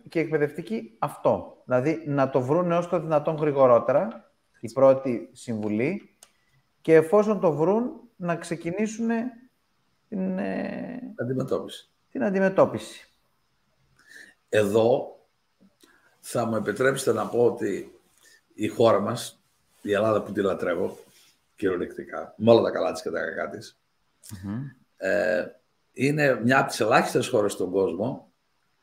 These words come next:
Speaker 2: που πραγματικά η χώρα μας συμπεριφέρεται στις οικογένειες και στα παιδιά που έχουν δυσλεξία, δέπη,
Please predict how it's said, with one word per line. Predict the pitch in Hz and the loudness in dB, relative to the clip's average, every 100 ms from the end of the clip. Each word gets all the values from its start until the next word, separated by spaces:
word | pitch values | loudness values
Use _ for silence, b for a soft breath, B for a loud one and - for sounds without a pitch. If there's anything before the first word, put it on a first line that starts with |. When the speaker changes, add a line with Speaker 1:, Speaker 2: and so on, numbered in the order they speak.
| _ _ _ | _ _ _
Speaker 2:
που | 107 | -6
πραγματικά | - 110 107 101 123 - 135 147 156 - - _ _ _ _ | -2 0 0 0 -2 -2 4 4 4 -2 -14 _ _ _ _
η | 104 | -8
χώρα | - 135 139 | -2 0 0
μας | 139 135 | 0 -2
συμπεριφέρεται | - 104 104 101 - 135 131 104 98 82 - _ _ _ _ _ | -4 -4 -2 -2 0 2 2 2 -4 -6 -10 _ _ _ _ _
στις | _ - - 101 | _ -10 -8 -6
οικογένειες | 107 110 104 131 131 107 - | -4 -4 -2 0 0 -2 -4
και | |
στα | 107 98 | -6 -6
παιδιά | - 104 123 113 | -6 -2 -2 -2
που | |
έχουν | 104 113 | -4 -2
δυσλεξία, | 110 110 104 - - 107 104 107 107 107 | -4 -4 -8 -8 -8 -4 0 2 2 0
δέπη, | 104 92 101 107 - 107 104 101 101 - | -4 -4 0 2 0 -6 -4 -2 -4 -8